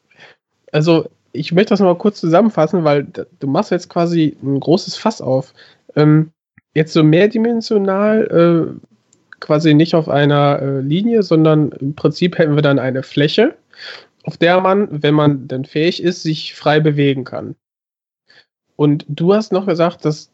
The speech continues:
quasi Dinge, die in der Zukunft passieren, dann Einfluss auf die Vergangenheit haben können. Kannst du das noch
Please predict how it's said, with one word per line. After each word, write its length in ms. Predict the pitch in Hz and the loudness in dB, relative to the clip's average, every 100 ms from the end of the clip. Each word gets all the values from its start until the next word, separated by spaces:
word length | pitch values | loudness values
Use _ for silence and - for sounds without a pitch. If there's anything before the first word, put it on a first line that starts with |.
| _ | _
quasi 380 | - 151 151 147 - - | -4 0 0 -2 -6 -2
Dinge, 240 | 156 226 | 2 2
die 140 | 214 170 | 2 2
in 100 | 156 | 4
der 180 | 143 135 | 2 0
Zukunft 520 | - 185 - 233 - | -4 -4 -4 -8 -4
passieren, 480 | 214 - - 214 196 | -4 -2 0 2 4
dann 160 | 170 | 2
Einfluss 520 | 143 160 196 180 175 | 2 0 0 -2 -2
auf 200 | - 151 - | -2 -4 -4
die 80 | 170 | -4
Vergangenheit 680 | - 151 175 185 143 117 135 | -2 0 0 0 -2 -4 -6
haben 240 | 123 123 | -10 -10
können. 400 | - 120 120 123 _ _ | -10 -10 -10 -16 _ _
Kannst 220 | 143 139 | -10 -6
du 60 | 139 | -6
das 180 | 151 | -4
noch 260 | 165 160 | -2 -2